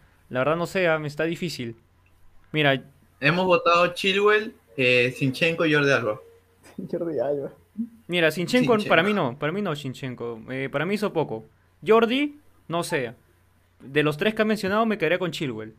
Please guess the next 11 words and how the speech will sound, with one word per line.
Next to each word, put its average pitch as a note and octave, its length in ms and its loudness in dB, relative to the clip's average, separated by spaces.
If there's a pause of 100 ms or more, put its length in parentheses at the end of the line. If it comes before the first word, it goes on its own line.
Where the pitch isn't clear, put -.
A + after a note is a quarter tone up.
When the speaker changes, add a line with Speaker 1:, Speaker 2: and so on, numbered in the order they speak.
(300)
Speaker 1:
Y C#3 160 -4
de E3+ 100 2
hecho, F3+ 280 0
marca F#3 340 2
también E3+ 400 0
en, B2+ 360 -4
en B2+ 560 -8
la B2 80 -6
seguidilla D3 380 -2
con C#3+ 180 -4
Porto. D3 420 -2